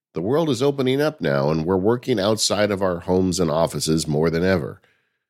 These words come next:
The trouble is internet connections, and you go into these places and they say, "Hey, we have Wi-Fi. You can use our Wi-Fi, no problem." But the problem is that other people are also using the Wi-Fi, and you can't trust them. You really can't even trust the people that are giving you the Wi-Fi. You just never really know.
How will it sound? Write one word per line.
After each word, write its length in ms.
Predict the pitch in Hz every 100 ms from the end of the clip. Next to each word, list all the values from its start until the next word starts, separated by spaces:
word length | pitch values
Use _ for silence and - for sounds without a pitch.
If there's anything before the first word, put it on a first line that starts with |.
| _
The 120 | 175
trouble 520 | - - 127 147 156 -
is 320 | 98 107 104
internet 500 | - 110 107 90 73
connections, 540 | - 73 67 - 67 -
and 160 | 80
you 80 | 95
go 280 | 95 110 151
into 120 | 143
these 200 | 127 104
places 540 | - 92 87 90 90 85
and 80 |
they 100 | 78
say, 200 | 73 95 87
"Hey, 180 | 131
we 160 | 135 170
have 160 | 175 143
Wi-Fi. 600 | 123 131 131 139 135 139
You 200 | 117 143
can 160 | 143
use 160 | 139 107
our 80 | 107
Wi-Fi, 400 | 104 104 101 104
no 180 | 107 107
problem." 460 | 117 110 90 82
But 100 | 90
the 60 | 107
problem 720 | - 139 175 175 95 82 95 - _ _
is 120 | 104
that 120 | 107 127
other 200 | 151 202
people 300 | 160 165 170
are 160 | 160 160
also 240 | 160 160
using 380 | 123 101 92 92
the 60 | 80
Wi-Fi, 440 | 78 76 - 78
and 100 | 82
you 80 | 92
can't 280 | 117 113 -
trust 340 | - 87 -
them. 240 | 82 80 92 _ _
You 80 | 143
really 180 | 208 131
can't 220 | - 104
even 320 | 82 67 65 -
trust 280 | - 98 -
the 60 | -
people 340 | 101 95 76
that 100 | 69
are 120 | 65
giving 300 | 67 87 113
you 80 | 73
the 100 | 62
Wi-Fi. 380 | 57 62 64 67
You 140 | 87
just 240 | 117 151 120
never 260 | 98 95
really 320 | 80 76 69 62
know. 280 | 60 58